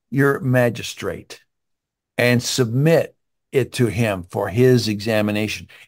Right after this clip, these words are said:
And if he refuses, well, you know what's been revealed? The horrors of worldly power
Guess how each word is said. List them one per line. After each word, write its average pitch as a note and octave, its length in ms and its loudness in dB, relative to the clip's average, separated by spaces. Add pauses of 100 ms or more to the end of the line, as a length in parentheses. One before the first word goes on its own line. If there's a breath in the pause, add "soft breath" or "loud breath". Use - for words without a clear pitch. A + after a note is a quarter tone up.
And D#3+ 200 4
if B3 200 4
he B3+ 160 4
refuses, F3 840 0 (240 soft breath)
well, C3 160 2
you C#3+ 120 4
know G3 120 6
what's A3 200 4
been G#3 160 0
revealed? G3+ 520 0 (460)
The B2+ 80 -2
horrors C#3 760 0 (200)
of A2 200 -4
worldly C3+ 420 4
power G2+ 600 2